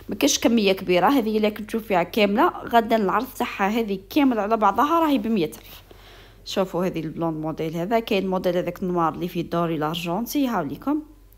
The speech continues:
هذو كامل العرض تاعهم بمية ألف. وديما شكرًا لجنود الخفاء على التصوير. شوفوا.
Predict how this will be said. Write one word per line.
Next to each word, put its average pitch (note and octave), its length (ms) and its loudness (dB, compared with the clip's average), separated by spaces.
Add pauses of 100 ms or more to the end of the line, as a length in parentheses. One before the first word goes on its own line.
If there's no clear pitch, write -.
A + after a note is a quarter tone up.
(640)
هذو G#3+ 360 0
كامل C#4+ 360 4
العرض A#3 240 2
تاعهم C#4+ 280 -4
بمية G3+ 360 -2
ألف. E3 140 -10
وديما B3 340 4
شكرًا C#4 380 -2
لجنود A#3 460 -2
الخفاء - 420 -2
على G#3 120 2
التصوير. G3 500 -4 (1200)
شوفوا. - 240 -16